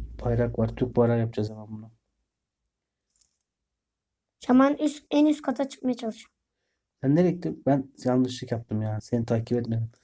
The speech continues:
Speaker 1: Arkadaşlar sanki buralara girmişler ya Kamer.
Speaker 2: Belki gitmişlerdir. Gelip. Ya bir çatıya çıkamadın ya.
Speaker 1: Kamer araba bulalım.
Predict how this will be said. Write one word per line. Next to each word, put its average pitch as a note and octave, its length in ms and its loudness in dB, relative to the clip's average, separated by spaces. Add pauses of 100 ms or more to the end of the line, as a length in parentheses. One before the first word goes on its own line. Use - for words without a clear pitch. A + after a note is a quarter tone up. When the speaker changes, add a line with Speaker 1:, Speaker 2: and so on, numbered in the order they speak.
(300)
Speaker 1:
Arkadaşlar C3 400 0
sanki B2 280 0
buralara B2+ 280 2
girmişler B2+ 480 -4
ya A2 160 0
Kamer. A#2 300 0 (1200)
Speaker 2:
Belki D#4 260 6
gitmişlerdir. E4 560 2 (400)
Gelip. B3 320 -2 (3500)
Ya A#3+ 120 0
bir B3 60 -4
çatıya B3+ 340 0
çıkamadın G#3+ 540 -2
ya. F3+ 100 -10 (340)
Speaker 1:
Kamer C#3 300 4 (200)
araba D3+ 360 2
bulalım. C#3+ 400 0